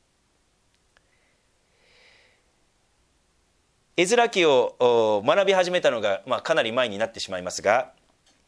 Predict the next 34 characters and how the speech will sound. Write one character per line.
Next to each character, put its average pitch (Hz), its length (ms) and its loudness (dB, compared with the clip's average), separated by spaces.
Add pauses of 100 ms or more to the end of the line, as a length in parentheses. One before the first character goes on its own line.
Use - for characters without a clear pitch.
(480)
え、 131 80 -10
け 175 80 0
れ 156 60 2
ど 127 80 -2
も、 110 80 -8
こ 139 140 -4
の 131 60 -4
前 123 180 0
の、 117 360 -2
ま 101 100 -8
あ、 - 40 -6
メ 110 100 -2
ッ - 20 -6
セ - 140 -6
ー 95 40 -4
ジ - 100 -12
で 92 80 -12
も、 131 320 -4 (100)
ま 92 100 -10
あ、 - 40 -12
そ - 120 -12
こ 113 80 -14
の 101 100 -10
と 104 60 -12
こ 127 100 -6
ろ 104 40 -4
を - 40 -12
取 110 140 -8
り 127 60 0
扱 120 220 -6
い - 20 -10
ま 101 80 -12
し - 80 -8
た。 - 140 -18